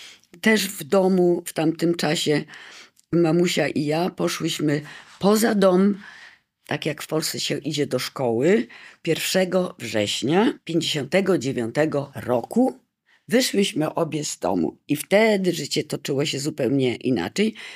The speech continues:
Mamusia pracowała w biurze, a ja do szkoły. Ale to życie takie przed szkołą to było właśnie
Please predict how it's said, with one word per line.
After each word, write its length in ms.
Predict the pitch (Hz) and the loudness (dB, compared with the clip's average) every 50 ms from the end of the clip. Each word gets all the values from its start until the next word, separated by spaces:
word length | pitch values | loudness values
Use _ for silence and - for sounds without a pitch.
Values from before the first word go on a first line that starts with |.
| - - | -14 -6
Mamusia 460 | - 160 156 143 156 156 147 - 135 - | -2 0 2 2 2 2 2 0 -4 -4
pracowała 560 | - 139 120 - - 143 120 135 107 113 113 | -4 -6 -6 -2 -2 -2 0 0 0 0 -2
w 100 | - 131 | -4 -6
biurze, 460 | 104 117 117 101 98 - 135 160 185 - _ - | -4 0 0 0 2 2 0 0 0 -2 _ -6
a 120 | - 113 | -4 -2
ja 220 | 101 85 87 95 - | -2 -2 -4 -6 -4
do 120 | - 170 | -4 -4
szkoły. 500 | - - - - 214 196 143 98 - - _ _ _ _ _ _ - | -4 -2 -2 0 2 2 2 2 0 -2 _ _ _ _ _ _ -6
Ale 320 | - 147 160 185 202 202 208 | -2 2 2 4 4 2 2
to 240 | 208 - 185 175 | 0 -2 -2 -2
życie 360 | 165 165 202 196 - - 180 170 | 0 0 0 -2 0 -4 -4 -2
takie 320 | - 165 160 - 175 165 | -4 -6 -4 -2 -4 -4
przed 580 | 170 - - - - - 233 262 254 254 - - | -4 -6 -8 -4 -2 0 0 0 0 -2 -8 -8
szkołą 500 | - - - - 160 160 160 180 202 - | -8 -6 -4 -2 0 2 2 2 0 0
to 200 | - 208 - - | 0 -2 -2 0
było 240 | 202 208 214 214 | 0 2 2 4
właśnie 360 | 180 190 185 190 - 175 151 | 4 2 2 2 0 -2 -2